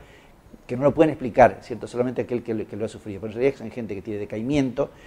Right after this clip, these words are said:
tiene incapacidad de, de, de, digamos, de manejarse, de trasladarse para ir a un sanitario, de alimentarse, eh, de tomar agua,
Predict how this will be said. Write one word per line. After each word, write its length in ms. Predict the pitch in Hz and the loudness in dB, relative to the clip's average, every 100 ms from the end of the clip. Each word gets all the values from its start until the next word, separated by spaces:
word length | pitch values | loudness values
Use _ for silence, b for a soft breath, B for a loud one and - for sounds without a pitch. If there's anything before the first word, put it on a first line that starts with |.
| B | B
tiene 160 | - 110 | -10 -6
incapacidad 500 | 104 101 104 113 117 | -4 -6 -4 6 6
de, 220 | 113 104 | 6 2
de, 360 | 98 101 90 - | -2 -6 -6 -8
de, 460 | 98 92 85 78 - - | -10 -8 -8 -10 -12 -14
digamos, 340 | 95 117 120 | -10 -8 -8
de 80 | 110 | -10
manejarse, 440 | 98 95 165 147 107 | -12 0 4 4 2
de 40 | |
trasladarse 400 | 101 98 120 123 | -8 0 0 0
para 160 | 113 110 | -8 -10
ir 40 | |
a 20 | 110 | -10
un 40 | |
sanitario, 500 | 98 104 147 147 95 - b b - | -12 2 8 8 6 -12 b b -14
de 80 | |
alimentarse, 720 | 104 98 98 139 143 - 92 - b b - | -12 -12 4 10 10 10 -4 -14 b b -14
eh, 100 | 101 | -12
de 80 | |
tomar 300 | 95 95 101 | -10 -10 8
agua, 400 | 135 135 110 95 | 12 12 12 2